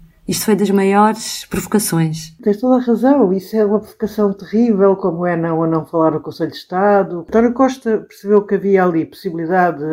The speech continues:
Speaker 2: de, de conseguir travar a sua força de bloqueio, que era Marcelo. E, de facto, ele jogou alto e ganhou.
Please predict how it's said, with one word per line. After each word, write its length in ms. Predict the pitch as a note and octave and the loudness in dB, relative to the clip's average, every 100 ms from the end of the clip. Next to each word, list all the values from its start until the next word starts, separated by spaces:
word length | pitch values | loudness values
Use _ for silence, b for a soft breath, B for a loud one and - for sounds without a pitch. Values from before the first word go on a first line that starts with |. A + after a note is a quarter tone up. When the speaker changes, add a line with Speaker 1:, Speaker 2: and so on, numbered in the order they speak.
| D#3+ | -4
Speaker 2:
de, 600 | C3 C3+ D#3 D3+ D3 C3+ - B B B B B | -6 -2 2 4 4 0 -8 B B B B B
de 360 | F3 E3 E3+ E3+ | -6 0 2 2
conseguir 320 | F3+ F3 G#3+ | 0 -2 -4
travar 460 | G3+ E3+ D3+ F3+ D#3+ | -2 -4 0 0 2
a 60 | |
sua 220 | D3+ - D#3 | -2 -6 -8
força 360 | - F3 - | -6 -6 -4
de 60 | C3+ | 0
bloqueio, 600 | C3 C3 C3 B2+ A#2+ - | 0 0 0 0 0 -4
que 80 | E3 | 0
era 140 | D3 | 0
Marcelo. 500 | C3+ C#3 - B2+ A#2 - B B B B - | 0 -2 -6 -10 -12 -18 B B B B 0
E, 140 | A#3 | 0
de 100 | A#3 | 0
facto, 920 | A3+ C#4 C#4 C#4 - C#4 C#4 C4 - _ _ - | -2 4 4 2 0 4 4 2 -4 _ _ -2
ele 640 | A3 A#3+ B3 B3 B3 A#3+ | 4 4 4 2 2 0
jogou 840 | G3 A#3 A#3+ A3+ C4+ C4 B3+ B3 | 0 2 2 6 6 8 6 6
alto 380 | G#3+ G3 G3 - | 6 4 0 -8
e 40 | B3 | 0
ganhou. 560 | C4+ C4 B3 A3+ - | 2 6 6 4 -2